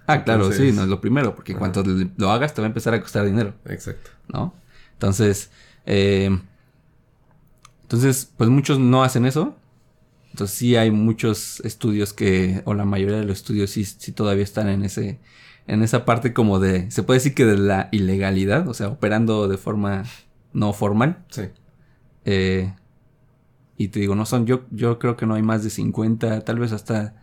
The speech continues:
Speaker 1: unos treinta, cuarenta estudios máximo, que son los que están formalmente
Speaker 2: Haciendo videojuegos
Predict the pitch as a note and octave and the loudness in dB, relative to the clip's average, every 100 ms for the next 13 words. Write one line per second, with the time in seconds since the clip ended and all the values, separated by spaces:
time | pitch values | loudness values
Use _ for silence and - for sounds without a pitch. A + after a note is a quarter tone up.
0 | _ _ _ _ _ - A2 A2 A#2 A#2 | _ _ _ _ _ -2 -2 0 0 2
1 | A#2+ A#2 G#2 A2 A2 - A#2+ A#2+ A2+ A2+ | 2 2 0 0 -2 -2 -2 0 -2 -4
2 | - D3+ F3 B2 A2+ A2 G#2+ G2+ - G#2+ | -4 -6 -4 -6 -4 -4 -4 -8 -4 -2
3 | G#2 G#2 - _ _ - G#2 G#2 G2+ G2+ | -2 -6 -14 _ _ -4 0 2 2 2
4 | G2+ G2+ G#2+ G2+ G2 F#2+ - _ _ _ | 0 0 0 0 0 -4 -8 _ _ _
5 | _ - A2+ G2+ F#2 | _ -14 -10 -8 -6